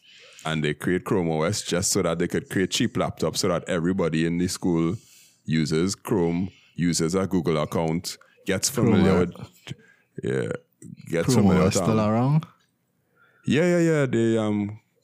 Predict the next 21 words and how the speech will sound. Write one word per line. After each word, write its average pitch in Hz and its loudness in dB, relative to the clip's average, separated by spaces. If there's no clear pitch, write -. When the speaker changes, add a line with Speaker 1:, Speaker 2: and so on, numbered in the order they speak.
Speaker 1:
they 95 4
Speaker 2:
Okay. 101 0
Speaker 1:
s-, 76 0
they, - -6
they 117 0
still 165 -2
make 160 -2
Chromebooks, 82 -2
and, 87 -2
but 101 0
they 104 0
don't 139 2
make 147 -2
Chromebooks 98 0
for, 113 0
um, 80 -2
for 107 -4
consumers 95 0
as 92 -2
much 92 -2
anymore. 80 -2